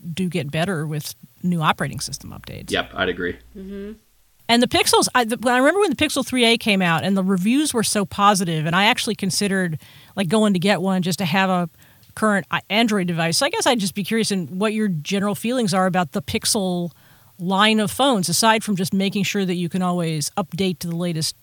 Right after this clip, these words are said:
Speaker 1: Android operating system. Are those good phones to choose?
Speaker 3: Yes, absolutely.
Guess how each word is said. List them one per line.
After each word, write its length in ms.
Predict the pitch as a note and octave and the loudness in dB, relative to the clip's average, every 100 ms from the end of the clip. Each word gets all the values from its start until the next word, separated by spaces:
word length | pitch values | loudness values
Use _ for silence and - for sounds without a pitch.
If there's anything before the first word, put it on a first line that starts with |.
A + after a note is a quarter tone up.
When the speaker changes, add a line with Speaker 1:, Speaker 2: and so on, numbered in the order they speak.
| - | -6
Speaker 1:
Android 320 | F#3+ F#3+ F3+ | -4 -2 0
operating 340 | F3 A3 A#3 F3 | 0 0 -2 -4
system. 360 | F3 - F#3 | -6 -6 -4
Are 120 | E3+ F#3 | -4 -2
those 220 | G3 E3+ | -2 -4
good 280 | - F#3 E3 | -4 -6 -4
phones 300 | F3 F#3+ - | -4 -2 -2
to 100 | F#3 | -4
choose? 400 | - F#3 D4 - _ - | -2 -4 -6 -14 _ -20
Speaker 3:
Yes, 800 | D3+ C#3+ D3 A#2 - - - - _ - | -16 -12 -12 -12 -10 -8 -8 -10 _ -2
absolutely. 880 | F#3+ - G3+ F3 F3 - D3 C#3 | -2 -2 -4 -2 -4 -4 -6 -6